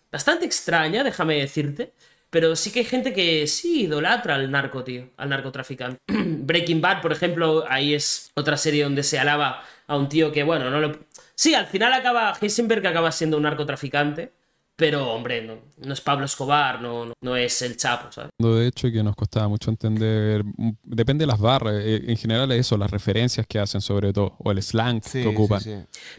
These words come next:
Speaker 1: Pero
Speaker 2: A
Speaker 1: las
Speaker 2: mí
Speaker 1: que más han trascendido son las de Netflix,
Speaker 2: Y de
Speaker 1: hermano.
Speaker 2: hecho, si no hubiera tenido la ayuda de Cali y de Epto en esta batalla, de que me mandaron sus rounds y me ayudaron a, a pillar todas las referencias, algunas no la hubiera podido entender. Por ejemplo, la que les dije de "Send the boas to Jose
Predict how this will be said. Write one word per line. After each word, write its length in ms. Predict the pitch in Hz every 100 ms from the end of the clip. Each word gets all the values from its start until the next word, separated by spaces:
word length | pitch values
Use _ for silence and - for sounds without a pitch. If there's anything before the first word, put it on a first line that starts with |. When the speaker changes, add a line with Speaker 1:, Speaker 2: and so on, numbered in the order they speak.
| -
Speaker 1:
Pero 180 | 190
Speaker 2:
A 40 | 196
Speaker 1:
las 80 | 180
Speaker 2:
mí 40 |
Speaker 1:
que 120 | 202
más 180 | 185 196
han 100 | 220
trascendido 520 | 214 202 202 190 214
son 160 | 220 208
las 160 | 175 147
de 80 |
Netflix, 460 | 143 160 143 139 127
Speaker 2:
Y 20 |
de 60 | 127
Speaker 1:
hermano. 180 | 120 117
Speaker 2:
hecho, 160 | 123
si 120 | - 113
no 80 |
hubiera 140 | 117 117
tenido 280 | 107 113 117
la 80 |
ayuda 280 | 110 113 117
de 140 | 110 101
Cali 600 | 107 113 120 120 117 113
y 20 |
de 140 | 107
Epto 280 | 113 - 120
en 100 | 113
esta 200 | 117 -
batalla, 420 | 117 113 123 131
de 120 | 123 104
que 120 | 104
me 120 | 104
mandaron 320 | 101 104 104
sus 160 | - 101
rounds 340 | 117 123 120
y 40 | 113
me 80 | 107
ayudaron 420 | 104 110 110 107
a, 320 | 104 104 104 -
a 140 | 104 104
pillar 280 | 104 110
todas 160 | - 110
las 100 | 107
referencias, 480 | 104 98 107 113 117
algunas 300 | 107 110 107
no 100 | 107
la 100 | 104
hubiera 300 | 104 104 101
podido 240 | 95 98
entender. 320 | 98 110 120 - _ -
Por 140 | 123
ejemplo, 280 | 120 135 123
la 200 | 120 113
que 200 | 113 110
les 200 | 107 107
dije 240 | 120 - 110
de 180 | 104
"Send 260 | 101 120 113
the 40 |
boas 540 | 107 117 127 113 104 -
to 100 | 104
Jose 600 | - 117 107 127 127